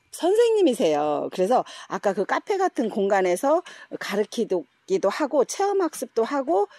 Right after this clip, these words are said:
농사는 더불어 원래 농사를 짓는 곳이고, 그래서 한번 오시면 물안개 공원에 오시면 메아리 다육농장 오시고, 메아리 다육농장을 들르면 물안개 공원을 꼭 들렸다 가는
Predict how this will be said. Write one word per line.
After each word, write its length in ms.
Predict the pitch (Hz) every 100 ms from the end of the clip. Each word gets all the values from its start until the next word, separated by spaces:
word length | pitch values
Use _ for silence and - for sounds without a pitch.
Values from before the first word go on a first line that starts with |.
| - - _ -
농사는 800 | 226 294 294 294 262 269 330 339
더불어 580 | - 180 202 208 147 127 _ -
원래 460 | 165 208 262 247 170
농사를 500 | 156 165 185 160 156
짓는 400 | - 180 175 160
곳이고, 680 | 170 165 180 160 185 277 - - - -
그래서 340 | 196 254 165 - -
한번 400 | - 453 453 415
오시면 520 | 254 254 254 302 302 180
물안개 480 | 233 285 277 254 233
공원에 420 | 214 202 202 202
오시면 600 | 180 175 208 254 294 214
메아리 400 | 208 247 269 269
다육농장 720 | 240 220 214 190 185 202 170
오시고, 440 | 151 - 185 302 285
메아리 400 | 185 214 262 269
다육농장을 760 | 254 240 214 196 190 180 175
들르면 560 | 165 196 196 202 285 339 - - _ 160
물안개 600 | 185 262 277 262 247 233
공원을 440 | 202 180 180 190
꼭 280 | - 370 _
들렸다 560 | 214 202 202 - 190 185
가는 500 | - 175 208 311